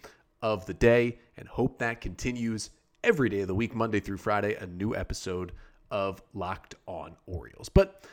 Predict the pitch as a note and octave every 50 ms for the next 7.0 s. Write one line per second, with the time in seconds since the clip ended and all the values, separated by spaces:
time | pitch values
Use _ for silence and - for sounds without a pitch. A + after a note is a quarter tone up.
0 | - - - - - G#3 G3+ F#3+ G3 - G#3+ C4 C4 - - A#3 G#3 - - D#3
1 | A#2 - - B2 C3 C#3 D3+ D3 C#3+ - - - - - - - _ _ _ _
2 | - - D#3 F#3 - - F3+ E3+ E3 D#3 C#3+ D3 C3+ G#2+ B2+ A#2+ G#2 A#2 A#2 A#2
3 | G#2+ G#2+ G2+ - - - A2 G2+ G2 F#2+ F#2 F2 - - E2 - - - - -
4 | - _ _ _ - C3 C3+ C3 A#2 - - _ _ - C#3+ D3 E3 E3 - -
5 | D#3 C#3 C#3+ - - - A2+ A2 G#2+ G#2+ G#2+ A2 - - - _ _ _ _ _
6 | - - G2+ A#2 B2 - B2+ A#2+ A2 A2+ A2 G#2+ G2+ G2 G#2 G#2 G2+ G2+ -